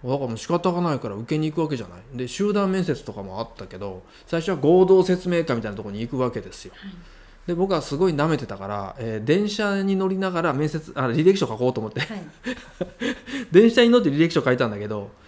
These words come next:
Speaker 1: 「あれね、あれ書いちゃダメです。電車揺れるんで、<laughs> 履歴書書けないのよ。あー、書けない」っつって。で、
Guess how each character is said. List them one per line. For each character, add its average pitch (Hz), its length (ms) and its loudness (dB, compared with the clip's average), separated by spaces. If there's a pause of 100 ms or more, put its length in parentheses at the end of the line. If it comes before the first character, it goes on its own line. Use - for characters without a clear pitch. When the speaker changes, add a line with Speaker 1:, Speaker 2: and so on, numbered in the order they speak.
(160)
Speaker 1:
「あ 190 60 -4
れ 202 80 -2
ね、 185 180 -4
あ 156 80 -6
れ 170 120 -10 (120)
書 247 80 -2
い 269 40 0
ち 262 80 -2
ゃ - 20 2
ダ 170 140 -2
メ 190 80 -2
で 110 100 -6
す。 - 200 -16 (640)
電 214 160 4
車 - 80 0
揺 143 200 6
れ 254 140 2
る 285 120 4
ん 156 100 2
で、 117 180 0 (360)
<laughs> - 460 2
履 202 140 4
歴 349 180 10
書 - 160 6
書 214 160 2
け 302 160 6
な 302 120 8
い 165 80 8
の 143 80 8
よ。 - 320 -2
あ 269 260 0
ー、 202 140 6
書 208 40 -4
け 294 140 -2
な 240 240 0
い」 156 100 -4
っ 139 40 -4
つ - 160 -18
っ - 20 -20
て。 117 240 -10 (560)
で、 247 340 -4